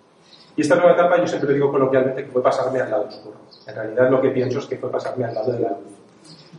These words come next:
pero al lado oscuro visto desde la perspectiva de la banca.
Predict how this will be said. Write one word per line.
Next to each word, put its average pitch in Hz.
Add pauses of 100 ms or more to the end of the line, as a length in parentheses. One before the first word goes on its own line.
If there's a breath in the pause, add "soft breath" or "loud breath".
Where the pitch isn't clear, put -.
(140)
pero -
al 113
lado 127
oscuro 131
visto 139
desde 127
la 110
perspectiva -
de 110
la 110
banca. -